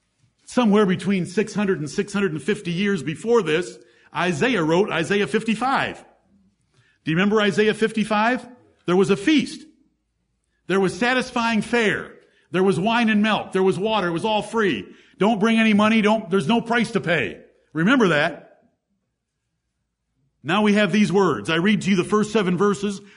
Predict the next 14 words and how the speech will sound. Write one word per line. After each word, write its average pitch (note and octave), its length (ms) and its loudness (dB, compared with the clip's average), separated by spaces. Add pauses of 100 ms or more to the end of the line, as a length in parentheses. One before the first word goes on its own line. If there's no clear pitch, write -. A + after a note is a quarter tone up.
of D#3 180 -4
Matthew G3 320 0
twenty-two. F3+ 720 0 (260)
"Jesus G#3 440 2
answered G#3+ 440 0
and F3+ 120 2
spake A3+ 380 0
unto F3 140 2
them F#3 180 2
again E3 520 2
by F#3+ 220 0
parables, E3 720 -4 (320)
and E3+ 220 0
said, B2 460 -4